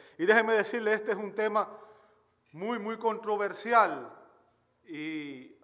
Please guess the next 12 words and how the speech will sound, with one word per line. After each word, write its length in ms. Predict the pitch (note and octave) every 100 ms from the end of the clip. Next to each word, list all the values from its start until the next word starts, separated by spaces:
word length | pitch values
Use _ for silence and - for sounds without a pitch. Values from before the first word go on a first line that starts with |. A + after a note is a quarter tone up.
| _ _ _ -
a 100 | E3+
lo 80 | E3+
largo 320 | G#3 A3+ A3
de 60 | G#3+
la 80 |
historia, 680 | F#3+ - G#3 B3 A3 F#3 F#3 - - - _ _ _ _ _ _ _ _ _
muchos 280 | D#3 G#3+ A3+ G3+
ministros 480 | G#3+ B3+ G#3+ A3
han 120 | A3 A3
tenido 460 | G#3 A3 G#3+ F#3 - - - _
serios 440 | - A3 G#3+ A3+ A#3
problemas 520 | G3 G#3 A3+ G#3+